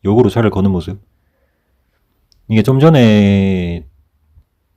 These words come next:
우리 차가 상대 이 선에 들어간 게 차로 살을 때리면서 들어가면은 상대가 궁으로 우리 차를 못 먹잖아요. 이게 폭일이 나오기 때문에. 근데 상대가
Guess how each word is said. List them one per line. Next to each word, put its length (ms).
우리 160
차가 200
상대 240
이 80
선에 200
들어간 380
게 380
차로 320
살을 280
때리면서 560
들어가면은 460
상대가 280
궁으로 300
우리 140
차를 180
못 100
먹잖아요. 460
이게 120
폭일이 340
나오기 200
때문에. 320
근데 160
상대가 560